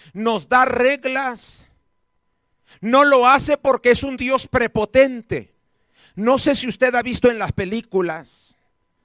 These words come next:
en la historia de la vida del hombre, hay deidades, dioses, que el hombre a través de la historia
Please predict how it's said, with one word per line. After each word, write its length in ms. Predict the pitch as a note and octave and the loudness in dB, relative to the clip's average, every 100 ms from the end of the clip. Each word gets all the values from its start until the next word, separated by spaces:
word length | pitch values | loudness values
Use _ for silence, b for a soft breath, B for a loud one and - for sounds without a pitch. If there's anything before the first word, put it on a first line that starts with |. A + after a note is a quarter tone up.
| _ _ _ _ _ _ _ _ - | _ _ _ _ _ _ _ _ -6
en 200 | G#3+ A3+ | -2 2
la 100 | G#3+ | 0
historia 960 | G3 - - C4 D4+ C#4 C4 A3+ G#3+ F#3+ F3+ F3 | -2 -6 2 2 2 0 0 0 0 -4 -16 -16
de 180 | F3+ G3+ | -4 0
la 140 | F#3+ | 2
vida 280 | B3 C#4 B3 | 0 -4 -2
del 160 | G#3+ A#3 | 0 0
hombre, 520 | C4+ A#3+ G#3+ A#3+ G#3+ _ _ _ _ _ _ _ _ b b b | 0 -2 -6 -6 -12 _ _ _ _ _ _ _ _ b b b
hay 360 | A3 D4 D#4+ C#4 | 4 4 2 -6
deidades, 1080 | A3+ A#3 A3+ G#3+ C#4+ D4 A#3 F3 - - _ _ | -2 -2 0 2 2 2 -4 -6 -18 -20 _ _
dioses, 1080 | G#3+ G#3 B3+ D#4 C#4+ - A3+ D#3+ - - _ _ _ _ _ _ _ _ _ _ _ _ _ _ _ _ _ - | -10 -2 4 4 4 -2 -4 -4 -18 -20 _ _ _ _ _ _ _ _ _ _ _ _ _ _ _ _ _ -4
que 120 | A3+ | 0
el 120 | A#3 | 4
hombre 360 | D4+ F#4 F4 C#4+ | 2 2 -2 -2
a 80 | |
través 360 | - A#3 A3 D4 | 0 -2 -2 -2
de 100 | C#4+ | -4
la 100 | B3+ | -4
historia 760 | G3 - B3+ C#4+ C#4+ D#4 E4 | -6 -2 -2 0 0 -2 -4